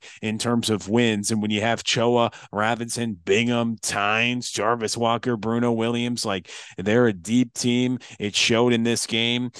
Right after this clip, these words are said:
and you, you gotta just tip your hat to U Indy. The biggest stat for me, though, in this game is that the University of Indianapolis was getting to the foul line at such a high rate.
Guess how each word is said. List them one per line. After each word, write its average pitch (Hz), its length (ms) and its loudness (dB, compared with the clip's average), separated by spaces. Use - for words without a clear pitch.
and 107 320 0
you, 104 100 -2
you 107 220 0
gotta 110 380 -2
just 107 460 -2
tip 120 320 -6
your 113 140 0
hat 113 360 0
to 131 100 0
U 110 260 4
Indy. 113 240 0
The 101 120 -2
biggest 135 440 0
stat 127 340 -2
for 117 140 -2
me, 120 220 0
though, 110 400 0
in 113 200 -2
this 117 220 0
game 113 400 0
is 104 160 -6
that 110 340 0
the 101 100 -4
University 123 680 2
of 101 120 -2
Indianapolis 110 920 -2
was 104 240 -4
getting 113 440 0
to 120 140 0
the 92 120 -2
foul 104 600 0
line 101 380 -2
at 92 160 -6
such - 460 0
a 92 120 0
high 101 360 -2
rate. 95 560 -4